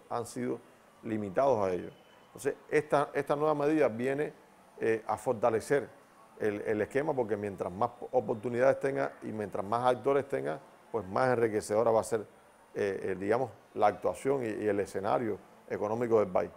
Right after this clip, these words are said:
Esto también va a permitir, digamos, fortalecer hasta, hasta cierto punto los territorios con,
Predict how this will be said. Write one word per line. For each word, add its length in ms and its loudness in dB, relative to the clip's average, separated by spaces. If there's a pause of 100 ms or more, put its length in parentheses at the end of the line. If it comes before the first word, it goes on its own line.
(520)
Esto 320 0
también 440 -2 (100)
va 180 10
a 200 2
permitir, 520 -2 (220)
digamos, 340 0
fortalecer 800 0 (1080)
hasta, 320 -10
hasta 260 -8
cierto 300 -4
punto 240 -6
los 160 0
territorios 540 -2 (520)
con, 320 0